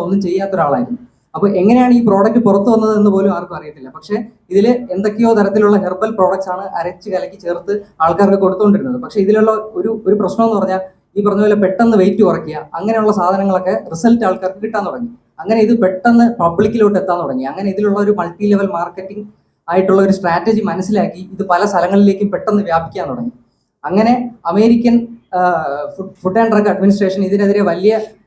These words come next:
തരത്തിലുള്ള ഒരു മൂവ്മെന്റ്സ് അന്ന് നടത്തിയിട്ടുണ്ടായിരുന്നു. കാരണവശാലും എഫ് ഡി എ സർട്ടിഫിക്കേഷൻ ഇന്നേ വരെ എടുത്തിട്ട് സത്യം. അത് മാത്രമല്ല, നിങ്ങൾക്ക് മനസ്സിലാവും,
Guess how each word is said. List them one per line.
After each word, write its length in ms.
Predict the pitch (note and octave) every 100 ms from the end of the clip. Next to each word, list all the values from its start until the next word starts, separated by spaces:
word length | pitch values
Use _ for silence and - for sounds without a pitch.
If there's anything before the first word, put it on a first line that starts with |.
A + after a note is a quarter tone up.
| -
തരത്തിലുള്ള 360 | F3 F#3+ G#3+ G#3
ഒരു 100 | G3
മൂവ്മെന്റ്സ് 380 | F#3 G3 G3+
അന്ന് 180 | F3+ G3
നടത്തിയിട്ടുണ്ടായിരുന്നു. 640 | F3+ F3 G3+ F3+ D#3 D3+ A3
കാരണവശാലും 640 | G#3+ G#3+ G3+ G3+ G3+ A#3 - -
എഫ് 140 | D#3+ -
ഡി 40 |
എ 80 | A3
സർട്ടിഫിക്കേഷൻ 600 | G3+ F#3+ - G3+ G3 G3
ഇന്നേ 420 | G#3 E3+ F#3 G#3+
വരെ 300 | G#3 G#3 G3+ E3+
എടുത്തിട്ട് 340 | E3+ G#3+ E3+
സത്യം. 280 | C3 - C3 _ _ _ F#3+
അത് 80 |
മാത്രമല്ല, 720 | G3+ G3 B3 A#3+ A3 A3 - - _
നിങ്ങൾക്ക് 220 | F#3+ G#3+ G#3+
മനസ്സിലാവും, 600 | G#3 G#3 A3 G3 -